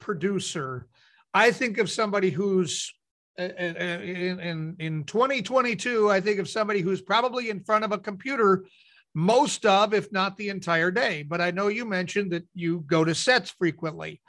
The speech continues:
So how much of your work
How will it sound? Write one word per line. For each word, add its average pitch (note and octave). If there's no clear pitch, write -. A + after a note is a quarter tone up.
So G#3
how C#4
much E4
of A3
your G#3
work G3+